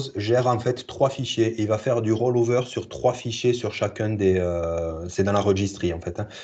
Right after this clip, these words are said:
euh, sur trois fichiers sur chacun des nœuds. Euh, ce qui fait que j'étais à trois fois cinq cents globalement. Là, on vient de le passer à deux,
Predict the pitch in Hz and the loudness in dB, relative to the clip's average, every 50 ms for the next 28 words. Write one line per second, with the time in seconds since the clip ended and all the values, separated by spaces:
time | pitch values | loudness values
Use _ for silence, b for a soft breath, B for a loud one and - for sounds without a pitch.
0 | B B B B 90 90 87 87 87 - 92 90 - - 123 117 - - 120 113 | B B B B -2 -2 -2 -2 -2 -4 -6 -4 -2 0 0 0 0 0 -4 -4
1 | - - - 117 113 - - 95 - - 98 95 - 98 92 92 90 87 90 98 | -2 0 2 2 2 2 0 -4 -2 0 -2 0 0 0 2 2 2 2 2 2
2 | 110 135 - - B B B B B B B B B B B 101 90 87 87 87 | 2 0 -2 -4 B B B B B B B B B B B -2 0 2 2 2
3 | 85 85 85 85 - - - 98 - 117 117 117 113 104 92 98 92 92 - 104 | 2 2 0 -2 -4 -2 -2 0 2 4 2 4 2 0 2 2 0 2 2 2
4 | 107 - - 95 90 - - - 107 98 98 - - - 98 95 - - 95 92 | 2 2 4 2 0 0 0 2 2 2 2 2 0 0 0 0 0 -2 -4 -2
5 | 92 - - 104 110 117 104 98 87 87 90 85 87 85 92 98 110 113 - B | -2 -2 -2 -2 -2 0 0 0 0 2 0 0 0 0 -2 -2 -4 -6 -10 B
6 | B B B B B B - 92 98 101 104 104 101 98 92 90 98 95 95 95 | B B B B B B 2 6 8 8 8 6 4 2 0 2 2 2 4 4
7 | 90 92 87 - 95 90 - - - 98 92 87 87 87 90 104 107 101 | 2 2 2 0 -2 -4 -2 -2 0 0 2 2 0 -2 -2 -2 -2 -2